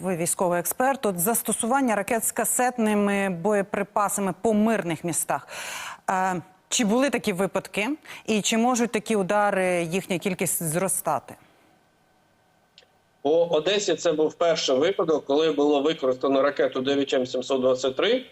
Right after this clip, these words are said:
Speaker 2: е, типу "Іскандер", е, з касетною бойовою частиною.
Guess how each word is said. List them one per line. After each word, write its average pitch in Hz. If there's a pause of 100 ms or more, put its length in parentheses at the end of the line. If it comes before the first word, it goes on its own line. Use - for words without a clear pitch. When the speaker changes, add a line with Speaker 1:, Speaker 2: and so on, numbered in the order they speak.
(460)
Speaker 2:
е, 135
типу 151
"Іскандер", 147
е, 151 (840)
з 160
касетною 165
бойовою 139
частиною. 120